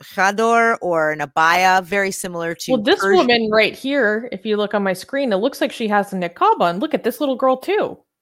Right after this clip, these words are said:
Speaker 1: Yeah,
Speaker 2: Oh,
Speaker 1: their
Speaker 2: yeah,
Speaker 1: fa-,
Speaker 2: see, look at
Speaker 1: it, it, they don't wear it. They drop the cloth over their face. It's
Speaker 2: Yeah,
Speaker 1: very
Speaker 2: they don't
Speaker 1: similar
Speaker 2: even,
Speaker 1: to,
Speaker 2: they
Speaker 1: like,
Speaker 2: don't
Speaker 1: an
Speaker 2: even
Speaker 1: ab-,
Speaker 2: have the slit.
Speaker 1: an abaya or a shad-, uh,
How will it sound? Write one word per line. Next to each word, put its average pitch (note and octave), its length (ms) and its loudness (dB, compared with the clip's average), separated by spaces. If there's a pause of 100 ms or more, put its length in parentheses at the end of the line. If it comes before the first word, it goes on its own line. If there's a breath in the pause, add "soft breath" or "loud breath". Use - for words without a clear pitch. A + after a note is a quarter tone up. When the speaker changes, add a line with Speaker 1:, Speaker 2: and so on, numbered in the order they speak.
(300)
Speaker 1:
Yeah, A3+ 260 4
Speaker 2:
Oh, F4 80 6
Speaker 1:
their A#4+ 120 8
Speaker 2:
yeah, A4 140 4
Speaker 1:
fa-, C#4 60 0 (100)
Speaker 2:
see, F#4 60 2
look F#4+ 240 0
at G3 140 0
Speaker 1:
it, C4 160 4 (400)
it, - 200 -12
they B3+ 140 6
don't D4 260 4
wear B3+ 260 4
it. G3+ 100 -2
They G#3 160 0
drop A#3 540 0
the G#3 140 -4 (100)
cloth G#3+ 540 0
over F#3+ 340 -6
their D#3+ 160 -6
face. D3+ 520 -6
It's E3 160 -10
Speaker 2:
Yeah, C#4 120 4
Speaker 1:
very A3+ 120 4
Speaker 2:
they G#3 60 2
don't A#3+ 240 0
Speaker 1:
similar A#3 160 2
Speaker 2:
even, A#3+ 180 0
Speaker 1:
to, F#3 240 -2 (460 loud breath)
Speaker 2:
they - 20 -12
Speaker 1:
like, G3 120 6
Speaker 2:
don't A#3 120 2
Speaker 1:
an - 60 2
Speaker 2:
even F3 120 0
Speaker 1:
ab-, A#3+ 40 0
Speaker 2:
have A3+ 180 2
the E3+ 160 -12
slit. A#3+ 500 -2 (880)
Speaker 1:
an G#3 120 4
abaya F#3 800 4
or D#3+ 360 -2
a B2+ 200 -8 (120)
shad-, - 520 -8
uh, C#3+ 200 -12